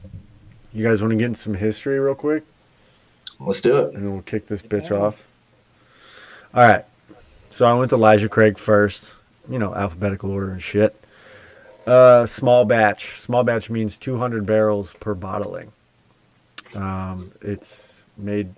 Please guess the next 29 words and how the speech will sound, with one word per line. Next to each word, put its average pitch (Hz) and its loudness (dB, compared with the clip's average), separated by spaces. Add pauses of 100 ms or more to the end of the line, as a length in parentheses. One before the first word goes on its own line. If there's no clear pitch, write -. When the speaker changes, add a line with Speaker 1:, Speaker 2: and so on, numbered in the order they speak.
Speaker 1:
or 104 -6
distilled 107 -4
by 104 -2
Heaven 101 -6
Hill 98 -10
Distilleries. 104 -8 (680)
And 127 -4
it 127 -4
was 113 -6
named 131 -6
after 110 -6
the, 101 -6 (160)
the 107 -8
Honorable, 107 -10 (800)
Honorable? 151 -10 (140)
No, 92 -14 (120)
he's 113 -16
not 123 -10
a 87 -14
judge. 101 -6 (360)
Reverend 143 0 (120)
Elijah 107 0
Craig, 107 -2
who 101 -8
was 95 -10
a 92 -18 (180)
Baptist 101 -8
preacher, 101 -10
educator 101 -8